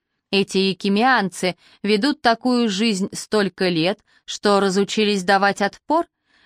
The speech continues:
Где те, кто не принял подобную судьбу? Их, наверное, держат подальше от гостей, чтобы они не портили иллюзию вечного наслаждения,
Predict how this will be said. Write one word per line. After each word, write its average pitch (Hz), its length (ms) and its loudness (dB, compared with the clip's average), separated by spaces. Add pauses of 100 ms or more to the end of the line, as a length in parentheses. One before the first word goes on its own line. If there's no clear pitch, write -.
Где 233 360 2
те, 320 260 0
кто 208 460 0
не 226 220 2
принял 208 640 0 (280)
подобную 175 640 0
судьбу? 170 560 -4 (400)
Их, 180 200 -6
наверное, 190 540 2
держат 185 420 -2
подальше 214 520 0
от 170 140 2
гостей, 190 560 -2 (180)
чтобы 214 400 0
они 226 240 4
не 233 100 2
портили 233 600 0
иллюзию 233 520 0
вечного 214 460 0
наслаждения, 214 920 0